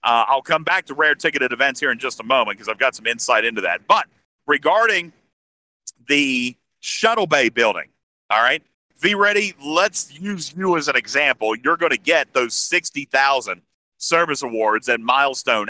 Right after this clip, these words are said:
eight. If you buy points, you could get it today. If you do it naturally, it's probably two, three days. But nonetheless, you're gonna have sixty thousand service awards. So how far is that gonna get you?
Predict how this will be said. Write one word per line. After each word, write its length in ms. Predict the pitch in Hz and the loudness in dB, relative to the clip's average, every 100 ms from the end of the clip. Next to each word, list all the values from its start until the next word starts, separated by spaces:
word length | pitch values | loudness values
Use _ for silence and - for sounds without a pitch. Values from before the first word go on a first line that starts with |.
| - | 0
eight. 280 | 135 104 _ _ _ _ | 0 0 _ _ _ _
If 220 | 113 101 90 | -2 -2 -2
you 60 | |
buy 260 | 87 110 98 | 2 2 2
points, 480 | - 170 170 156 135 | 2 2 2 -2 -8
you 60 | |
could 160 | 113 107 | -10 -2
get 140 | 131 | -2
it 80 | 117 | -2
today. 360 | 107 127 139 135 | -2 0 2 0
If 100 | 107 | -2
you 60 | |
do 120 | 127 | -2
it 80 | 131 | 0
naturally, 460 | 120 135 135 110 104 | 2 0 0 -2 -2
it's 100 | - | 0
probably 260 | 135 120 | -2 -2
two, 180 | - 131 | -6 -10
three 180 | - 101 | -10 -2
days. 280 | 156 175 131 | 0 0 -2
But 140 | 135 | -4
nonetheless, 680 | 180 202 147 240 190 143 - _ _ _ _ _ _ _ _ _ | -2 -2 2 2 0 -4 -8 _ _ _ _ _ _ _ _ _
you're 220 | 143 202 | 0 2
gonna 160 | 208 190 | 2 2
have 200 | 180 165 | 2 0
sixty 380 | - 202 - 180 | -2 -4 -4 0
thousand 380 | 160 156 135 | 2 2 -2
service 400 | 113 180 180 139 | -2 0 0 -4
awards. 280 | 113 98 92 | -4 -4 -4
So 180 | - 143 | 0 0
how 280 | 156 190 233 | 2 2 0
far 640 | _ 196 180 123 92 117 _ _ _ _ _ | _ 0 4 4 2 0 _ _ _ _ _
is 200 | 139 131 | -2 2
that 240 | 139 139 131 | 2 2 0
gonna 180 | 127 | -2
get 460 | 120 - 127 - | -2 0 0 0
you? 80 | - | -4